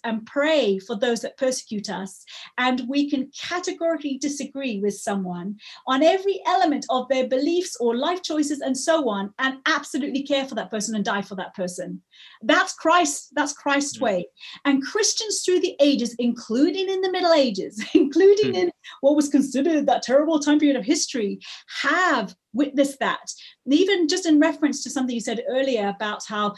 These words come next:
Speaker 1: yes, if you look at the orthodox position of the church, which we still have today, as in, I don't agree with Jehovah's Witnesses. I don't agree with Mormons. They are heretics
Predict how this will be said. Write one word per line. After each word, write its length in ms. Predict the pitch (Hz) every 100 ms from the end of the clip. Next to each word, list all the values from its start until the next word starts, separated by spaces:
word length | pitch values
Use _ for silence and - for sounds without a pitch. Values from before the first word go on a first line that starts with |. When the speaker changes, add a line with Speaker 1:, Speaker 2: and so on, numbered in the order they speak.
| - -
Speaker 1:
yes, 260 | 233 226
if 140 | 226 220
you 80 | 226
look 200 | 247 247
at 180 | 226 202
the 160 | 208 202
orthodox 500 | 247 254 262 226 -
position 360 | 214 226 208 214
of 100 | 196
the 80 | 202
church, 320 | - 196 -
which 160 | 320 285
we 60 |
still 180 | 302 359
have 200 | - 262
today, 460 | 277 202 180 285 - _ -
as 180 | 247 247
in, 300 | 240 226 220 - - -
I 160 | 262 294
don't 300 | 294 285 -
agree 520 | 262 202 269 370 254 190
with 100 | 226
Jehovah's 380 | 226 240 247 247
Witnesses. 560 | 320 294 247 180 180 -
I 120 | 269
don't 240 | 285 277 269
agree 460 | 196 269 339 226 214
with 120 | 233
Mormons. 420 | 233 330 254 196 196
They 220 | 240 262
are 160 | 269
heretics 760 | 269 277 320 381 - 185 -